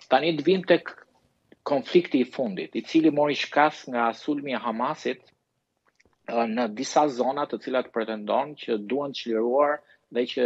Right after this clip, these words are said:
janë territor i palestinezëve, sipas pretendimit të Hamasit. Çështja është,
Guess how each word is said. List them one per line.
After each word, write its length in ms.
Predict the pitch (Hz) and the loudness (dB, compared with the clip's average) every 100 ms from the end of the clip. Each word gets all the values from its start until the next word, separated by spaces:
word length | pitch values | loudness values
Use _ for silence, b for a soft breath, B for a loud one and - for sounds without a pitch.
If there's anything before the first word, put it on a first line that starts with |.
| 117 | 2
janë 340 | 110 120 127 - | 0 -2 -2 -2
territor 500 | 113 110 120 117 - | -2 0 0 0 -2
i 160 | 113 | -6
palestinezëve, 880 | 110 107 104 98 92 95 90 - - | -2 -2 -2 -4 -8 -8 -8 -10 -20
sipas 440 | - - - 101 - | -20 -10 -6 -6 -4
pretendimit 600 | 104 104 101 110 110 98 | -4 -4 -2 2 2 2
të 140 | 110 95 B B B B | 0 0 B B B B
Hamasit. 580 | - 95 90 - 104 - | 0 2 0 -2 -8 -8
Çështja 480 | - 180 170 156 117 | 4 6 6 6 4
është, 280 | 92 - - | 2 -8 -18